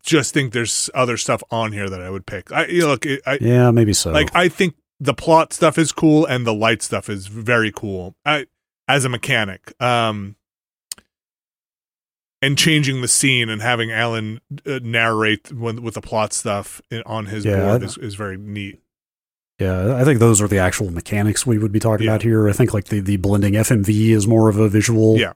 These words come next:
Speaker 2: like, a style thing and less of a mechanic, so
Speaker 1: I,
Speaker 2: I mean,
Speaker 1: there, there
Speaker 2: I guess those things, those, it's not like those, those two things have never been done before, like, ways to shift the environment between two states or whatever.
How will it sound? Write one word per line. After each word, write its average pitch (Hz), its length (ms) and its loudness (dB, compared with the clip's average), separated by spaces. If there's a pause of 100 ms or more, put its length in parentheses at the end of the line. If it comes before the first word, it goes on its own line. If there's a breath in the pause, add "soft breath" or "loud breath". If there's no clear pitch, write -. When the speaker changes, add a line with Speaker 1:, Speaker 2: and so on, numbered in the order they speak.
Speaker 2:
like, - 120 -4
a - 40 0
style 104 360 2
thing 110 320 4
and 104 160 2
less 104 240 2
of 104 100 -4
a 101 60 0
mechanic, 113 480 0
so 95 320 -4 (680)
Speaker 1:
I, 175 180 2 (260)
Speaker 2:
I 165 80 4
mean, 170 400 8
Speaker 1:
there, 208 180 4
there 185 200 4
Speaker 2:
I - 20 4
guess 151 220 4
those 127 180 6
things, 123 340 4 (380)
those, 117 180 0
it's 117 140 -10
not 139 60 4
like 104 160 2
those, 104 220 2
those 104 340 -2
two 107 160 0
things 104 260 0
have 104 140 0
never 98 240 0
been 95 180 0
done 95 160 0
before, 104 420 2
like, 98 220 2
ways 95 280 0
to - 100 -2
shift - 340 -2
the 113 80 0
environment 104 480 2
between 110 260 -2
two 120 160 -2
states 110 380 0
or 117 60 -2
whatever. 113 340 0